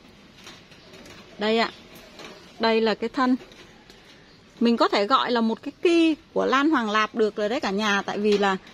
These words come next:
ờ, phần này ra hoa này, xong rồi cái bên kia không ra hoa, nó lại ra cây con. Cái lan hoàng lạp và sơn thủy tiên nó hay, hay, hay như vậy lắm mọi người. Cho nên là nếu mà nhà mọi người á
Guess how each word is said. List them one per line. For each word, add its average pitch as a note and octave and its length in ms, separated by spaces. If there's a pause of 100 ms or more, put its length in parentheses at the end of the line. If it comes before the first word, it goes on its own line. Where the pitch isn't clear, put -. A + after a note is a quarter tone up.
(260)
ờ, F#3+ 160
phần A3 220
này G3+ 120
ra B3 140
hoa C#4 400
này, B3+ 160 (380)
xong B3+ 160
rồi A3 120
cái B3 140
bên C#4+ 220
kia C#4 180
không C4+ 140
ra C4+ 120
hoa, C#4 220
nó C#4 100
lại D#4 160
ra B3+ 120
cây D4 160
con. C4+ 240 (400)
Cái F4 100
lan F#4+ 240
hoàng C4+ 240
lạp A3 160
và A3 120
sơn D#4 240
thủy A3+ 260
tiên D4 260
nó D#4 160
hay, D#4 460
hay, C#4+ 280
hay D4 140
như C#4+ 200
vậy A3 260
lắm A#3+ 140
mọi G#3+ 140
người. G#3 200 (420)
Cho C#4 60
nên C4+ 240
là A#3+ 120
nếu A3 240
mà G4 120
nhà A3 360
mọi G3+ 200
người A3 300
á C4 100